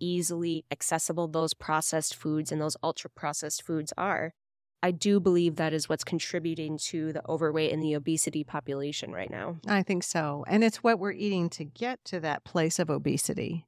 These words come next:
Speaker 2: right?
Speaker 1: Mm-hmm.
Speaker 2: We're not eating real foods.
Speaker 1: Exactly.
Speaker 2: We're eating processed foods, which come with a whole host of problems in and of themselves with their ingredients.
Speaker 1: Right.
Speaker 2: But let's step back and look at your weight loss journey. First of all,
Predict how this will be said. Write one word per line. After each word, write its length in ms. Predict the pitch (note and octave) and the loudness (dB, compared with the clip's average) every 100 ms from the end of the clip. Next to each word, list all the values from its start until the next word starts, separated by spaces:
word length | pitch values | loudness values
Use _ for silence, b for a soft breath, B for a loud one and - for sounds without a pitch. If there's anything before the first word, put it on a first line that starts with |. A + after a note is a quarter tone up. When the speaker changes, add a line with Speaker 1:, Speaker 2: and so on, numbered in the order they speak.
| _ | _
Speaker 2:
right? 240 | G3 D3 D3+ | 0 2 2
Speaker 1:
Mm-hmm. 40 | |
Speaker 2:
We're 100 | F3 | 4
not 200 | F3+ F#3 | 4 4
eating 320 | E3 G#3+ G3 E3+ | 6 4 2 0
real 180 | C3+ | -2
foods. 540 | - C#3 - - - - _ | -2 -2 -2 -4 -6 -8 _
Speaker 1:
Exactly. 500 | F#3 E3 D#3 - E3 | -10 -6 -8 -6 -4
Speaker 2:
We're 160 | E3+ E3 | 4 6
eating 420 | D#3+ E3 D#3 D#3 | 6 6 6 6
processed 480 | D#3+ C#3+ D3 C3 - | 6 4 4 0 -2
foods, 320 | - C#3+ C#3+ | 0 -2 -2
which 260 | - E3 - | -4 -4 -4
come 340 | - D#3 D3+ | -2 0 0
with 160 | D3+ D3+ | -2 -4
a 80 | D3+ | -2
whole 220 | D#3 C#3+ | 0 0
host 340 | - F3+ - | 2 2 2
of 220 | F3 - - | -4 -4 -2
problems 420 | E3 D#3 D#3+ D#3+ | 0 2 -2 -2
in 160 | D3+ | 0
and 160 | D3+ D3 | 0 0
of 220 | - D3 | -2 0
themselves 640 | D3 D3+ - C#3 C#3 D3 D#3 | 2 2 4 4 4 2 0
with 140 | D3+ | 0
their 120 | C#3 | 2
ingredients. 720 | C3+ C#3+ G3 G3+ C#3 - - - - | 2 6 8 8 4 -2 -6 -10 -12
Speaker 1:
Right. 280 | E3+ E3 - | -10 -8 4
Speaker 2:
But 100 | A#3 | 6
let's 220 | A#3+ C#4 | 8 6
step 240 | - D#4 A#3 | 6 6 8
back 460 | G3+ F#3 D#3+ E3 - | 8 10 8 6 4
and 160 | F3 | 4
look 140 | F#3+ A3+ | 4 2
at 120 | - | 2
your 100 | A3+ | 4
weight 180 | G#3 - | 4 4
loss 180 | F3+ | 0
journey. 400 | - F3+ E3+ E3 | 0 0 2 2
First 300 | E3 B3 B3 | 0 0 0
of 80 | C4+ | 2
all, 220 | C#4 C4+ | 4 4